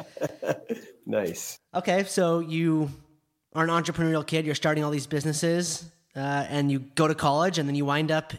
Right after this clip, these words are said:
Speaker 2: in investment banking, just like me. But I wanna hear what you were thinking when you were doing that.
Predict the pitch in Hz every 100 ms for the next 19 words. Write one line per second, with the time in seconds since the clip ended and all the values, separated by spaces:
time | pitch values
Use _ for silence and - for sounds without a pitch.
0 | - 156 156 156 156 175 - 143 131 123
1 | 123 120 110 - 147 147 156 156 - 127
2 | 127 156 - 135 127 123 135 131 143 135
3 | 139 139 135 131 127 143 135 156 147 143
4 | 135 135 131 135 135 139 135 165 143 107